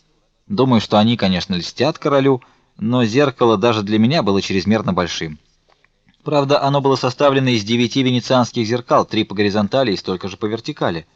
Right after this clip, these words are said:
"О, друг мой, какими поразительными словами вы пользуетесь. И где-то вы их набрались?" "На Белиле, друг мой, на Бель-Иле.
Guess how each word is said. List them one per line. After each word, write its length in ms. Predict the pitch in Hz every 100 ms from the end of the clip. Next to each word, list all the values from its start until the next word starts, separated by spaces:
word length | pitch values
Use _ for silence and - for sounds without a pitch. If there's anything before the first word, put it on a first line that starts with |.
| _ _ _ _ _ _ -
"О, 360 | 85 98 131
друг 260 | 139 160 151
мой, 160 | 113
какими 340 | 98 98 127 120
поразительными 640 | 117 113 117 180 185 180
словами 420 | 175 180 151 113
вы 100 | 113
пользуетесь. 680 | 127 92 82 82 - - - _ _ _
И 100 | 90
где-то 320 | 82 92 -
вы 80 | 147
их 100 | 143
набрались?" 480 | 156 147 156 151 - _ _ _ _ _ _ _ _ _
"На 180 | 82 87
Белиле, 560 | 90 95 135 185 95 - -
друг 300 | 95 92 -
мой, 180 | 80
на 140 | 80 85
Бель-Иле. 580 | 92 117 120 160 131